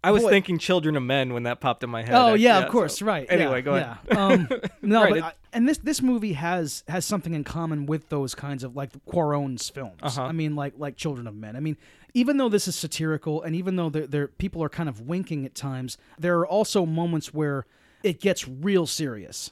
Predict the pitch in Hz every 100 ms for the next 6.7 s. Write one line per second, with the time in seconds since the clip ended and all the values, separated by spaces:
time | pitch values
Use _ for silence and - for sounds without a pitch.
0 | - 151 135 151 185 185 180 156 139 -
1 | 143 117 78 - _ _ _ _ - 143
2 | 143 135 139 165 180 196 196 202 185 147
3 | 120 - 113 95 - 90 90 _ _ -
4 | 262 175 139 170 175 - - 175 156 131
5 | 170 156 131 123 143 139 143 139 151 139
6 | 170 143 - 170 151 165